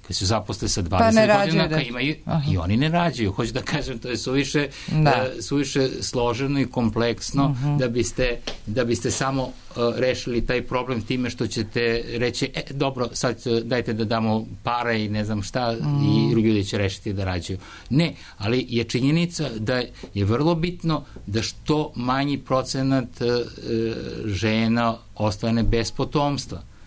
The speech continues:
Speaker 1: Ne
Speaker 2: Mhm.
Speaker 1: mogu one da nadoknade koje rađaju, e, rađanja onih koje ne rađaju. A ako vi imate toliku nezaposlenost, ako gazda, e,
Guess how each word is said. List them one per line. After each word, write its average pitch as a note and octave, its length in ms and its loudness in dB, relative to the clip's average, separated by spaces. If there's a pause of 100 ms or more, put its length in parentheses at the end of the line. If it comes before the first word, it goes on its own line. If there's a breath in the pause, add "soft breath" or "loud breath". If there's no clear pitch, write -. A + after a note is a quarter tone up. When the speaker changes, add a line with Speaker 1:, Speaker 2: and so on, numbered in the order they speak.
Speaker 1:
Ne C#3 120 2
Speaker 2:
Mhm. B2+ 100 4
Speaker 1:
mogu C3 340 4
one C#3 300 2
da C3 140 0
nadoknade B2+ 920 0 (180 soft breath)
koje C3 280 2
rađaju, B2+ 680 -2 (360)
e, G#2+ 100 -8 (1200)
rađanja A#2 640 0 (100)
onih A#2 260 0
koje A#2 320 0
ne A#2 180 2
rađaju. F#2+ 360 0 (520 loud breath)
A A2 240 -2 (440)
ako G#2 260 -2
vi A#2+ 100 2
imate B2+ 320 0
toliku C3+ 400 0
nezaposlenost, C3 800 -2
ako G#2 300 -4
gazda, A2+ 500 -4 (600 loud breath)
e, - 60 -8